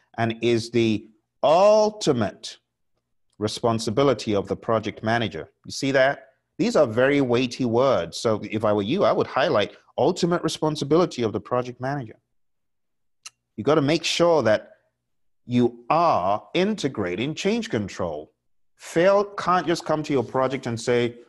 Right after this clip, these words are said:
"Can I have more, please?" No. Follow the approved process. Okay? Follow the approved process, Phil.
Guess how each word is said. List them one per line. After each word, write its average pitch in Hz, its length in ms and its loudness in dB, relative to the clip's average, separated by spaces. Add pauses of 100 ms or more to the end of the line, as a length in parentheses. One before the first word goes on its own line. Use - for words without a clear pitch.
(420)
"Can 190 140 2
I 226 120 6
have 208 200 4
more, 226 380 2
please?" 143 480 4 (160)
No. 107 720 2 (500)
Follow 156 460 2
the 143 220 2
approved 131 500 0
process. 123 640 -4 (1120)
Okay? 123 380 2
Follow 147 260 2
the 143 120 4
approved 147 300 0
process, 143 440 -2
Phil. 92 440 -4